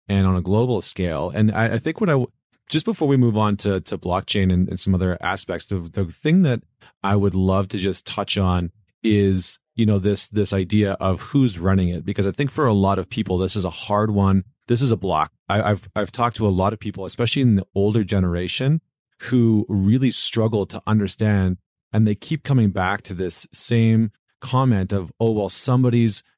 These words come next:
gotta be in charge of it. Somebody's running it and somebody's benefiting from it supremely. And you just don't know who it is." Whereas with the central bank, you know who it is, or with the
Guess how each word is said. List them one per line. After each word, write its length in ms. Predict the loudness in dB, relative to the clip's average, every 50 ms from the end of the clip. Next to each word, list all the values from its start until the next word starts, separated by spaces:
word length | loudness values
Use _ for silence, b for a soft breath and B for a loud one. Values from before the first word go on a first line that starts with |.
| _ -12 -4
gotta 280 | -2 0 2 2 2
be 140 | 2 2 2
in 80 | 2 2
charge 280 | 0 -2 -6 -6 -6
of 80 | -6 -8
it. 80 | -8
Somebody's 440 | -6 -4 0 0 2 2 2 0 0
running 340 | 0 -2 0 2 2 2 2
it 120 | 2 0 -2
and 100 | -6 -6
somebody's 300 | -2 0 0 0 0 -4
benefiting 480 | -6 -4 -2 0 0 0 0 -2 -2 -2
from 220 | -2 -2 0 2 2
it 180 | 2 0 -2 _ _ _ _ -12
supremely. 720 | -10 -10 -8 -4 0 2 4 4 4 4 4 2 0 0 -4 _ _ _ _ _
And 400 | -2 0 2 4 2 2 0 -2 -4 -4
you 220 | 0 2 2 2
just 180 | 2 0 -2 -2
don't 180 | -4 -2 0
know 180 | 2 2 2 0
who 220 | -2 -2 -2 -2
it 80 | 0 0
is." 340 | 2 2 2 2 0 -2 -4
Whereas 380 | -2 -2 0 0 0 -2 -4 -4
with 200 | -6 -6 -6 -6
the 80 | -8
central 320 | -6 -6 -6 -6 -6 -6 -4
bank, 340 | -2 0 0 0 0 0
you 80 | 0 2
know 200 | 2 2 2 0
who 200 | 0 0 2 2
it 80 | 2 2
is, 220 | 0 0 0 -2
or 140 | -2 -2 -2
with 160 | -4 -4 -4
the 260 | -2 -2 -2 -2 -4